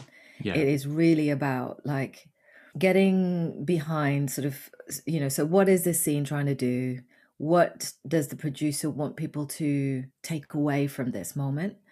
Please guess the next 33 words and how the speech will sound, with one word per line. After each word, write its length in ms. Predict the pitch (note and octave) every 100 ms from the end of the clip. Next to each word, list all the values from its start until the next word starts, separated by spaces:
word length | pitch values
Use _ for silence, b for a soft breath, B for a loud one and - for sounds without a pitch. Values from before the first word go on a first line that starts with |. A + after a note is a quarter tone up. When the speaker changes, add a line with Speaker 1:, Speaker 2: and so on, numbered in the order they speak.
| b
Speaker 2:
You 120 | D3+
know, 100 | D3 -
and, 360 | D#3 D#3 D3+ - -
and 140 | D#3+
I 80 | D#3
think 260 | F#3+ E3+
that's 240 | E3 C#3+ -
what 160 | D3
I, 160 | C#3+ C#3+ -
I 100 | C3+
genuinely 680 | C#3+ C#3+ D3 D#3 E3 F#3 F#3
try 260 | - D#3
and 100 | C#3+
give 340 | C#3 C3 - -
when 220 | - C3
I'm 360 | C3 C3 C3+ B2 _ -
doing 240 | C#3+ C#3
a 40 |
voiceover. 720 | C3+ C#3 C#3+ C#3+ C3+ C3+ A#2 - B B B B
And, 240 | D#3+ F#3+ F#3
you 100 | G#3
know, 140 | E3+
it's, 220 | D#3+ F3+ -
it's 180 | - G3
possible 400 | A#3+ A3+ G#3+ G#3
to 100 | G3+
overcook 460 | F3 E3+ E3+ C#3+
it 240 | C#3+ D#3+ -
and 100 | D3
sound 240 | D#3+ D3+ D3+
a 20 |
little 240 | D3 D3+
over, 500 | D3 D3 D3 C#3+ D3